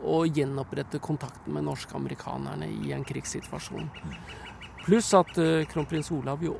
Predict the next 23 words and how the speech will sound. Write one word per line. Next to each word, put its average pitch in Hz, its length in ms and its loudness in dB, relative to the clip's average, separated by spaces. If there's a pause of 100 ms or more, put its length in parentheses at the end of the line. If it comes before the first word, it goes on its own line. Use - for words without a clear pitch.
(100)
også - 560 2
opprettholdt 151 640 2
en 151 140 2
sterk 139 340 0
kontakt 135 420 -2
til 139 220 0
president 135 500 -4
Roosevelt. 139 460 -4 (560)
Eh, 151 360 2
og 165 160 2
der 165 160 6
finnes - 240 0
det - 60 -4
jo 170 100 2
også 156 200 0
en 165 140 4 (340)
politisk 170 600 4
korrespondanse 156 800 0
som 156 220 -2
er 139 300 0
ganske 143 300 -2
interessant, 143 720 -2
hvor, 147 220 -2